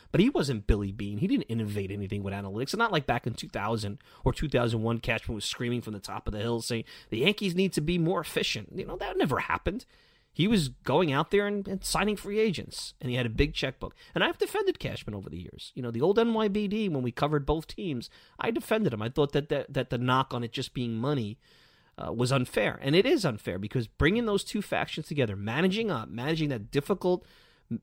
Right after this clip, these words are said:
that difficult boss, no pun intended, that difficult management structure, that's not to be taken lightly. Nobody in Yankees history under Steinbrenner has been able to do that. Now, Steinbrenner's long gone, and Hal is not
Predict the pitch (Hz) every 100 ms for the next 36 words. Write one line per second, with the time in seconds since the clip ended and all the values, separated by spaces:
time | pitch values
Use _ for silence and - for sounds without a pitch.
0 | _ _ _ - - - 123 117 143 -
1 | 180 147 160 120 98 - - 117 123 -
2 | 156 143 131 135 120 98 101 113 147 185
3 | 180 160 151 156 127 101 - - - -
4 | - _ _ _ _ _ - 131 143 147
5 | - 151 135 135 - 131 123 - 117 120
6 | 110 113 110 95 98 104 127 151 143 127
7 | 117 117 117 120 107 117 - 98 92 110
8 | 101 - 110 107 98 95 92 - _ 123
9 | 113 104 101 98 175 156 139 127 - -
10 | _ - 220 403 226 143 143 127 110 120
11 | 101 82 - _ - 113 82 - - -
12 | 262 240 147 143 - 120 117 117 131 127